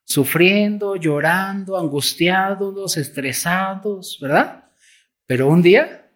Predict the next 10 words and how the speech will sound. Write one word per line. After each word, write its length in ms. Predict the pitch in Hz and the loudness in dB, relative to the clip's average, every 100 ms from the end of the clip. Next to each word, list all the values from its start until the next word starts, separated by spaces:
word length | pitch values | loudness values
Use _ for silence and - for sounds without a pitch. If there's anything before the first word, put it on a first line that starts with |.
| _ _ _ _ _ | _ _ _ _ _
el 160 | 131 | -2
Señor 480 | 123 139 135 156 170 | 0 0 2 2 2
nos 220 | 170 160 | 0 -4
hizo 220 | 175 156 165 | -4 -2 0
renacer. 640 | 156 147 131 170 214 240 | 2 0 0 0 0 0
¿Para 220 | 202 208 | 0 2
qué 120 | 262 | 2
nos 160 | 269 254 | 2 2
hizo 180 | 262 269 | 2 2
renacer? 760 | 254 247 208 269 180 - - | 2 2 4 4 2 -2 -18